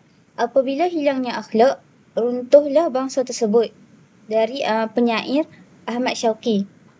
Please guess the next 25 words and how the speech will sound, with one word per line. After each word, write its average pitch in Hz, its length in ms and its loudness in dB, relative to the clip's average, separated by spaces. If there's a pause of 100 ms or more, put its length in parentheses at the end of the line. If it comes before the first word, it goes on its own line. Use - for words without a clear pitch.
(280)
Berdasarkan 262 640 4
bait-bait 226 400 0
syair 262 400 -2
di 214 160 -2
atas, - 560 0 (240)
pelajar 240 480 4
diminta 269 480 0
untuk 262 320 -6
menghasilkan 247 560 0
satu 247 240 -2
video 240 320 0
pendek 214 480 2
berkaitan 240 800 2
isu 285 480 0
keruntuhan 240 640 0
akhlak 226 320 2
remaja 220 640 -2 (160)
masa 240 240 -2
kini 254 400 -2 (160)
yang 254 320 0
berlaku 254 400 0
di 247 80 -6
negara 233 320 0
ini 220 320 -4 (480)
dan 311 240 4